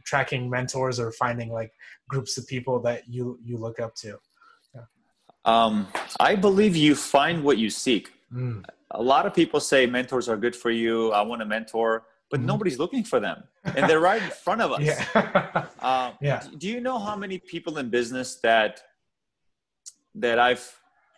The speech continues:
Speaker 2: somewhat helped, and I said, "Hey, keep in touch. I would love to help you. Call me on my cell phone. Let's talk when we're driving.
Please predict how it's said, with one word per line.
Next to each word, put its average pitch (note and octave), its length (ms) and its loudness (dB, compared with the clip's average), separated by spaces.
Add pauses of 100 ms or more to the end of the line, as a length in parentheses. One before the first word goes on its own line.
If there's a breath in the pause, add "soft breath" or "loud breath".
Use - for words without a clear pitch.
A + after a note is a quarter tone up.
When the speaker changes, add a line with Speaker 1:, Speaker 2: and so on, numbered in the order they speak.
(160)
Speaker 2:
somewhat F3+ 520 -2
helped, C#3 400 0 (140)
and B2+ 140 -4
I B2+ 80 0
said, B2+ 220 -4
"Hey, C3 120 -2
keep - 260 -10
in D#3 80 -8
touch. C#3+ 320 0
I A#2+ 60 0
would A2+ 180 -2
love A#2+ 180 -2
to G2 80 -8
help G2+ 260 -4
you. D#2+ 140 -16 (320)
Call C#3 240 -2
me D3+ 120 -8
on C#3+ 100 -4
my C3 80 0
cell A#2 260 -2
phone. - 240 -10 (400 soft breath)
Let's D#3+ 240 2
talk D#3+ 240 2
when D3 140 -12
we're C3 120 0
driving. A2+ 460 0